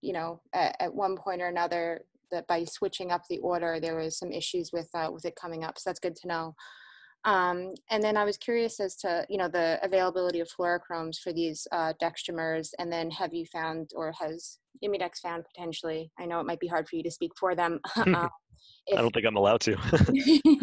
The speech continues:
Speaker 1: Yes, I don't think so either. Um, but just if, if you have any knowledge of, um,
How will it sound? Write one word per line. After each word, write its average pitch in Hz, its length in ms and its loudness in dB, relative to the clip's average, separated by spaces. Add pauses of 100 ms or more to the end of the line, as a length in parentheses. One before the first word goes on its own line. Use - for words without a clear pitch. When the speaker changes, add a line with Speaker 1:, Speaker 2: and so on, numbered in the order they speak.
(120)
Speaker 1:
Yes, 220 180 -2
I 208 80 -2
don't 226 160 2
think 208 160 -2
so - 220 -4
either. 120 220 0 (360)
Um, 185 200 6
but 202 120 4
just 208 220 4
if, 196 180 0
if - 220 -4
you 202 80 4
have 196 160 4
any 185 140 -2
knowledge 170 480 4
of, 156 180 2 (140)
um, 156 340 -2